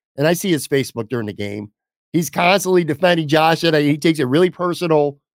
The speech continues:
when people criticize him because he's looking in the lens of the other thirty-one quarterbacks in comparison to Josh, which is correct.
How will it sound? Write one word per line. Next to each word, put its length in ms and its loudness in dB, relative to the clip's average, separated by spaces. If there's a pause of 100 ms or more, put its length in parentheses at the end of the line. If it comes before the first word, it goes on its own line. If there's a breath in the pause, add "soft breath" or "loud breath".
(240)
when 180 0
people 320 2
criticize 600 0
him 320 0 (420)
because 320 2
he's 260 0
looking 300 2
in 60 2
the 80 4
lens 400 4
of 320 2 (480)
the 120 4
other 220 4
thirty-one 440 2
quarterbacks 600 0 (160)
in 140 -4
comparison 500 -2
to 80 -2
Josh, 380 -4
which 160 -4
is 320 0 (580)
correct. 560 2